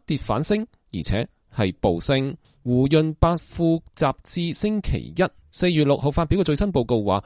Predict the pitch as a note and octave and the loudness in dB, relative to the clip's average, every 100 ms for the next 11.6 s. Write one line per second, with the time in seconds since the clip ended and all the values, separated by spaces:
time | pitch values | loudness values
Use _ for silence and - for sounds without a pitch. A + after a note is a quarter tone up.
0 | - - B2+ G2+ F#2 B2+ F3+ C3 A2+ A#2+ | -6 -8 -4 -2 -2 -2 0 2 2 0
1 | - E3 B2 A#2 A#2+ G2+ G2 A#2 G#2+ - | 0 0 0 0 -2 -2 -2 -2 -2 -2
2 | D#3+ - - A2+ F#2+ F#2+ - D3 C#3 - | -4 -6 -4 -2 -2 -4 -6 -6 -8 -4
3 | A3 G#3+ - B2 A#2 A2+ C#3 B2+ - D3+ | -2 -2 -2 -4 0 0 0 -2 -4 -6
4 | - D#2 - D3+ D3 D3+ G#3+ - D3 - | -4 -4 -6 -6 -4 -2 -2 0 0 -2
5 | - _ D3 D#3 C3+ F#3+ G#3+ - D3 C#3 | -14 _ -4 -2 -2 0 2 2 0 0
6 | D3 G#3+ - A2 F2+ G2 F#2+ G2 A#2+ A#2 | 0 -4 -4 -4 -2 -2 -2 -2 -2 -2
7 | - _ - G2+ G2 - _ - B2 F#2 | -4 _ -10 -4 -4 -6 _ -6 -4 -4
8 | C#3+ - - D3+ D#3+ - - - - C#3 | -6 -6 -4 -2 -2 -4 -12 -20 -6 -2
9 | C3+ C3 A#2 A#2 A#2 B2+ A#2 B2 A2 G2+ | -2 -2 -2 0 -2 0 0 2 2 0
10 | A2 E2+ B2+ A#2+ A#2 B2+ C#3 A#2 A#2 A2 | -2 -2 -2 -2 0 -2 0 -2 -2 -2
11 | A#2 F#2 D3+ C3 A#2+ | -2 -2 -4 -2 -4